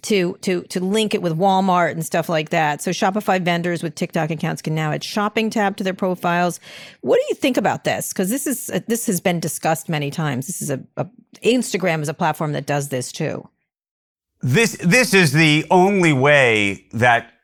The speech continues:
Speaker 2: that TikTok is ever going to get to the same place as Instagram slash Facebook, right?
Speaker 1: Mm-hmm.
Speaker 2: So to me, this is, this is,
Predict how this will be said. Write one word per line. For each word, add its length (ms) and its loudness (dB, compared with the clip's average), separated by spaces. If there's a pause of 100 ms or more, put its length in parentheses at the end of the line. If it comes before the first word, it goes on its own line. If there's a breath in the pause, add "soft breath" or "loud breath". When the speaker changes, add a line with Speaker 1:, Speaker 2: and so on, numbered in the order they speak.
(160)
Speaker 2:
that 340 4 (300)
TikTok 480 2
is 180 -4
ever 240 2
going 280 2
to 100 -4
get 360 2 (140)
to 100 -4
the 100 0
same 400 2
place 720 0 (220)
as 640 4 (380)
Instagram 540 2
slash 300 2
Facebook, 440 -2
right? 240 2
Speaker 1:
Mm-hmm. 200 2
Speaker 2:
So 260 2 (440)
to 100 0
me, 220 4
this 200 0
is, 120 -2 (140)
this 340 0
is, 540 0